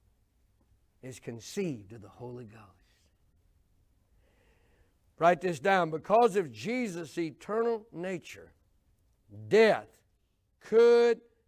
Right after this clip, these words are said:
not hold him. Death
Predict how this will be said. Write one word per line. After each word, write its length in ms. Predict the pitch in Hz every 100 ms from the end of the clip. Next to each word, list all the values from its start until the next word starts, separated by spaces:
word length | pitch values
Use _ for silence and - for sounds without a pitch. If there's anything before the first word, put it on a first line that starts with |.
| -
not 640 | 135 175 196 196 190 196 _ _ _ _
hold 720 | - 185 180 160 147 131 120 _ _ _
him. 540 | - 151 135 110 90 98 _ _ _ _ _ _ - - - _ _ _ _ _ _ _ _ _ _ _ _ _ _ _ 120
Death 600 | 208 359 349 254 - _